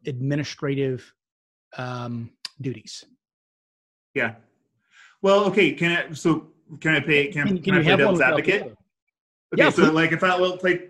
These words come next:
Speaker 2: oh, so
Speaker 1: This is
Speaker 2: play,
Speaker 1: the best
Speaker 2: play devil's
Speaker 1: part. What are you
Speaker 2: advocate a
Speaker 1: talking
Speaker 2: minute.
Speaker 1: about?
Speaker 2: So, <laughs> okay, let's say, let's say we could just have a private equity group go into a group, right? So let's say it's a,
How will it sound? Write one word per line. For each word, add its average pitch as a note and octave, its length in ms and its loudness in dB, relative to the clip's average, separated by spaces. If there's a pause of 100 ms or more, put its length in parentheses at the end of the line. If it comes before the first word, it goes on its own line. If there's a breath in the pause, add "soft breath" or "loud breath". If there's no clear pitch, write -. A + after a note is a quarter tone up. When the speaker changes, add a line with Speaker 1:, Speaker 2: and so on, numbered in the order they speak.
(140)
Speaker 2:
oh, E3+ 120 0
so F3+ 120 2
Speaker 1:
This A3 80 0
is - 40 -2
Speaker 2:
play, G#3+ 100 6
Speaker 1:
the A3 80 6
best A#3 100 -4
Speaker 2:
play G#3 120 4
devil's F#3+ 240 4
Speaker 1:
part. D#3 240 0
What F#3 80 0
are - 20 2
you B2+ 40 0
Speaker 2:
advocate - 0 -
a B2 40 -2
Speaker 1:
talking A#2 40 -2
Speaker 2:
minute. B2+ 140 -4
Speaker 1:
about? B2+ 100 -10
Speaker 2:
So, E3+ 1300 0
<laughs> - 20 -
okay, G3+ 160 2
let's G3+ 220 2
say, G3+ 360 2 (160 loud breath)
let's F3+ 160 -2
say A3+ 100 2
we A3+ 160 2
could D3 680 2
just D3 220 -6
have D3 280 0
a C#3 40 -6
private C#3+ 300 -2
equity C3+ 280 -4
group A2+ 320 -8
go B2 160 -4
into B2 680 -6
a A#2 140 -2 (140)
group, A2 220 -8 (200)
right? C3+ 280 -4
So C3 160 -4
let's C3 180 -4
say C3+ 160 2
it's B2+ 140 -2
a, A#2 380 -4